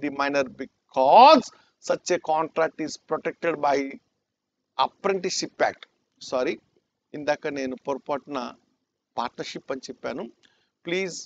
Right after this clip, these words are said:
correct it, ఓకేనా? This is apprenticeship. A contract of apprenticeship is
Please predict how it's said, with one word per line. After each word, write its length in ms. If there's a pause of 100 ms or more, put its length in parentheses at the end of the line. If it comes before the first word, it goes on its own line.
(460)
correct 340 (100)
it, 100 (180)
ఓకేనా? 300 (180)
This 220
is 80 (420)
apprenticeship. 1080 (840)
A 80 (160)
contract 640
of 80 (340)
apprenticeship 920 (160)
is 120